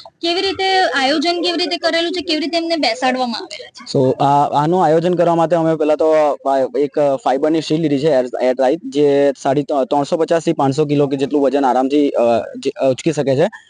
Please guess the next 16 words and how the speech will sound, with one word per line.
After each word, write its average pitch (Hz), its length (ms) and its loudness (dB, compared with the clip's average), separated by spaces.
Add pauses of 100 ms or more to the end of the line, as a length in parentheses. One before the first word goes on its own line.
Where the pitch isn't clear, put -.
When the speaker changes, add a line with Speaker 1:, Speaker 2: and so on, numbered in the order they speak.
(220)
Speaker 2:
અને 151 180 2
અમે 170 140 2
લાઇટ 160 320 2
હાઉસનો 170 300 0
કોન્સેપ્ટ 143 340 -2
બનાવ્યો 131 260 0
છે 139 60 -4
આ 135 100 0
વખતે 123 280 -2
અને 165 180 0
લાઇટ 143 280 2
હાઉસ 151 220 2
પરથી 156 240 0
જ 160 60 2
ઇન્સ્પિરેશન 147 680 0
લઈને 143 340 2